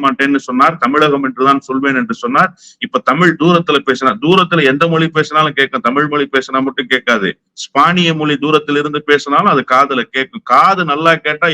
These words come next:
எந்த மொழியும் கேட்கும் சார், காது செவிடா இருந்தா எந்த மொழியும் கேட்காது. எனவே இந்த கதையெல்லாம், காது குத்துற வேலையெல்லாம் ரவி நம்ம கிட்ட செய்யக்கூடாது. அது மாதிரி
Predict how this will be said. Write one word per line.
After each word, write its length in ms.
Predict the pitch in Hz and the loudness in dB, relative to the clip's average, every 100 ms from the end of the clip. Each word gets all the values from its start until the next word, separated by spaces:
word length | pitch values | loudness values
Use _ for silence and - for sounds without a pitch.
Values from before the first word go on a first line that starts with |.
| 143 | 0
எந்த 140 | 156 | -4
மொழியும் 360 | 156 160 151 135 | -4 -4 -4 -2
கேட்கும் 260 | 139 135 123 | -4 -4 -4
சார், 140 | 120 | -2
காது 300 | 113 143 151 143 | 2 2 0 -4
செவிடா 260 | 143 147 139 | -4 0 0
இருந்தா 220 | 139 143 | -2 -4
எந்த 160 | 131 135 | -4 -4
மொழியும் 280 | 139 143 131 | -2 -4 -2
கேட்காது. 340 | 127 120 110 90 - _ _ - | -4 -2 -2 -4 -10 _ _ -2
எனவே 220 | 135 156 | 2 2
இந்த 180 | 143 120 | 2 0
கதையெல்லாம், 560 | 131 156 156 156 165 | 2 2 2 2 0
காது 200 | 143 160 | 2 2
குத்துற 280 | 156 139 127 127 | 0 -4 -2 0
வேலையெல்லாம் 400 | 127 120 147 151 | 0 0 0 0
ரவி 220 | 123 139 | 0 0
நம்ம 160 | 123 110 | -2 -4
கிட்ட 160 | 107 - | -6 -10
செய்யக்கூடாது. 500 | 113 131 131 113 92 85 _ _ _ _ - | -6 -4 -2 -2 -4 -6 _ _ _ _ -4
அது 200 | 110 117 | 0 2
மாதிரி 400 | 131 175 170 | 4 2 0